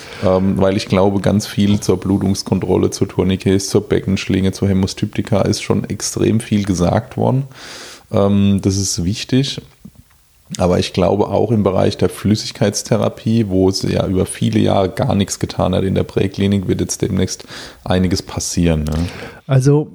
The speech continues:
Speaker 2: ähm, für viele, die sich jetzt an dieser Stelle fragen, „Hey, was ist denn mit, äh, Thoraxtrauma oder Beckentrauma oder Bauchtrauma? Da wollen wir noch mehr drüber hören.“ Ähm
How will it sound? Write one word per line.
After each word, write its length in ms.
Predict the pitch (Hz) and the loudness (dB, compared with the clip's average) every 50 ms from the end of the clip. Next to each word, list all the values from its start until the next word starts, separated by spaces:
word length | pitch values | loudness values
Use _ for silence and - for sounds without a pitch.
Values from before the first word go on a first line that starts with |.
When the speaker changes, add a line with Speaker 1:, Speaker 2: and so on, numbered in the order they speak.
| 107 | -2
Speaker 2:
ähm, 300 | 131 131 127 127 127 123 | 0 2 4 4 2 0
für 180 | 117 - 135 120 | 0 -2 -2 -2
viele, 280 | - 135 151 175 180 | 0 0 0 0 0
die 100 | 135 127 | -2 -2
sich 160 | 131 135 131 - | -2 -2 0 0
jetzt 180 | 135 123 - | -2 -2 0
an 100 | 110 110 | -2 -2
dieser 260 | 113 120 123 135 127 | 0 0 2 2 0
Stelle 400 | 123 - _ - 123 117 123 131 | 0 -4 _ -2 0 2 2 2
fragen, 400 | 110 - - 120 113 123 127 131 | 0 0 0 0 2 2 2 2
„Hey, 420 | 131 120 139 165 180 180 170 156 131 | 2 4 4 4 6 4 4 4 4
was 180 | 131 131 127 | 2 0 0
ist 200 | 151 143 135 - | 0 -4 -2 0
denn 200 | 139 123 123 120 | 0 0 0 0
mit, 480 | 120 123 120 120 113 117 - - - - | 2 2 2 2 0 -2 -8 -14 -8 -4
äh, 120 | 120 117 110 | -2 -2 -2
Thoraxtrauma 1160 | - - - 120 113 127 123 113 - - - - - 107 113 120 120 120 117 117 117 117 113 | 2 2 2 2 4 2 2 0 -2 -8 -8 -4 -2 0 0 2 2 2 2 4 4 4 2
oder 160 | 113 120 123 | 2 2 0
Beckentrauma 960 | - - 127 123 - 135 123 - - - 113 113 120 123 120 117 117 117 113 | 0 0 -2 0 0 -2 -4 -2 -2 0 0 2 2 4 4 4 4 4 2
oder 260 | 113 113 110 123 120 113 | 2 2 2 2 0 0
Bauchtrauma? 1080 | - - 113 113 123 - - - 110 110 117 117 113 113 113 113 113 110 107 107 110 113 | 0 0 0 0 0 -2 -2 -2 0 2 2 4 4 4 4 4 4 2 0 -2 -4 -4
Da 200 | 113 113 117 110 | -2 -2 0 2
wollen 160 | 120 123 127 | 2 2 2
wir 80 | 120 | 2
noch 140 | 120 117 113 | 0 0 0
mehr 140 | 113 120 117 | 0 -2 -2
drüber 260 | 123 123 120 120 117 | -2 -2 0 2 2
hören.“ 220 | 113 120 120 113 - - - - - - - - - - _ | 2 2 2 0 -2 -6 -12 -16 -16 -16 -16 -18 -20 -14 _
Ähm 580 | - 117 110 107 107 101 101 117 - 120 110 101 | 2 2 4 4 2 0 -2 -4 -6 -10 -12 -12